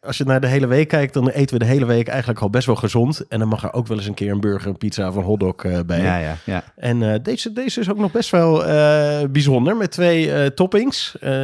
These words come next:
Speaker 1: die kan je, eh, voor kiezen of je maakt ze gewoon allebei dat je, eh, aan tafel kiest. Eh, dit is eentje met een, eh, uit tomaat topping of een spicy mais topping met sriracha.
Speaker 2: Ah ja, interessant.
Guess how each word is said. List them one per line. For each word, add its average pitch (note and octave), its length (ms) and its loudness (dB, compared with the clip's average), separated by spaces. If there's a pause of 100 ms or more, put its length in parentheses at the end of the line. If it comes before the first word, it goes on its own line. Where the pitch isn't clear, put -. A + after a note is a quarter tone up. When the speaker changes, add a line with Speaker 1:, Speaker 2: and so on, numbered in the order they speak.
(120)
Speaker 1:
die A#2+ 380 -8
kan B2+ 240 0
je, A#2+ 180 2
eh, A2 400 -2
voor A2+ 180 -6
kiezen C3+ 300 2
of G#2 100 -4
je A#2 80 2
maakt A2+ 200 2
ze A#2 80 -2
gewoon G#2+ 180 0
allebei A2 400 2
dat G#2 160 -4
je, G#2 200 0 (520)
eh, G2+ 160 -6
aan G#2 160 -4
tafel C#3+ 360 -2
kiest. - 360 -2
Eh, A2+ 260 -2
dit A2+ 140 -4
is A2+ 60 -6
eentje A#2+ 340 -2
met A2+ 180 2
een, G#2+ 180 -2
eh, G#2 120 -2
uit A#2 260 -2
tomaat B2+ 340 0
topping C3 480 0
of A#2 300 -8
een A2 120 -6
spicy A#2 460 -2
mais A2 300 -2
topping G2+ 320 -2
met F#2+ 200 -6
sriracha. F2+ 640 -8
Speaker 2:
Ah - 120 -6
ja, - 40 -8
interessant. D#2 560 -8